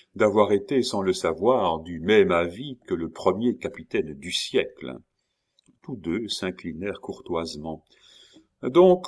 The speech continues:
poursuivit l'inconnu, « c'est chose dite. Vous faites une furieuse sortie sur l'infanterie et la cavalerie. J'espère que vos officiers conduiront cette sortie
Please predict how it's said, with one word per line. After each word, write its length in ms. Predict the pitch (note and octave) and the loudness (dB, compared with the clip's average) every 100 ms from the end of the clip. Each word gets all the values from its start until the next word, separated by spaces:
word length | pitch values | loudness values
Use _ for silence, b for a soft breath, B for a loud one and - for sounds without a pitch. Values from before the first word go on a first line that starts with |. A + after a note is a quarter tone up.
| - | -2
poursuivit 640 | B2+ B2 - A#2 G#2+ A2+ | -2 -2 -6 -6 -4 -2
l'inconnu, « 600 | G#2 G2+ A2 B2 E3+ D#3+ | -2 -2 -2 -2 -4 -6
c'est 240 | C3 - A#2+ | -6 4 4
chose 360 | - D3 C#3 | 4 0 2
dite. 480 | D3 C3+ C#3 - - | 0 0 -4 -6 -12
Vous 440 | E2 D#2+ F2 B2 C3+ | -10 -6 -8 -6 -4
faites 260 | - C#3+ | 0 0
une 220 | B2+ G#2+ | 0 -4
furieuse 580 | G#2 - C#3 A#2 C3+ A#2+ | -4 2 2 2 2 0
sortie 680 | G#2 - - - C3 A2 E2+ | 0 -2 -2 -4 -4 -4 -4
sur 300 | D#2+ - G#2 | -8 -2 2
l'infanterie 680 | G2+ C3 - G2+ - C3+ G2 - | 4 2 0 -4 -2 -4 -2 0
et 80 | D3+ | 2
la 140 | G2 | 2
cavalerie. 640 | F#2 E2+ D#2+ E2 A#2+ F3 E3 B B G2+ G#2 - | 2 0 2 0 0 -2 -4 B B -12 -12 -12
J'espère 500 | - - - C3 A2 | -10 -10 0 2 2
que 80 | - | 0
vos 300 | D#2 D#2+ F2+ | -4 -2 -2
officiers 600 | G#2+ - E2 - C#3 B2 | -4 -6 -12 -8 -2 -2
conduiront 580 | - A#2 F2 F2 - B2 | 0 -2 0 0 2 2
cette 300 | - - - | 0 -4 -4
sortie 440 | - - - F3 | -6 -6 -6 -8